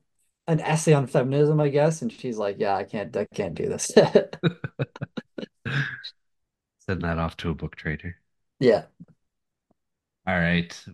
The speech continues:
Speaker 2: For our news, not a whole lot, but there's some stuff here. Um,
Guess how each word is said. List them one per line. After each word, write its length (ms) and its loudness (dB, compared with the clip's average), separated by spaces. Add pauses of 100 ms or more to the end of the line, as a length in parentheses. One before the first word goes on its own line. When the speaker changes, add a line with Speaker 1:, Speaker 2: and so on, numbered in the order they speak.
(440)
Speaker 2:
For 400 0
our 320 0
news, 800 0
not 540 0 (360)
a 60 -6
whole 580 0
lot, 400 2 (100)
but 300 -6 (220)
there's 180 -12
some 260 -10
stuff 360 -12
here. 300 -6 (720)
Um, 640 0